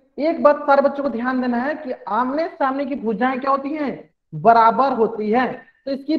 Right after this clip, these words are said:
परिमाप निकालनी है। चालीस second, थर्टी second।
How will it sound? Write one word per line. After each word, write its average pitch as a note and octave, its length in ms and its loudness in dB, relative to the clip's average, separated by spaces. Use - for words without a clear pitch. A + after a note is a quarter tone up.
परिमाप B3+ 480 0
निकालनी G#3+ 560 0
है। F3 100 -2
चालीस B3 400 4
second, C#4+ 640 -4
थर्टी A3 420 -2
second। D4+ 640 -6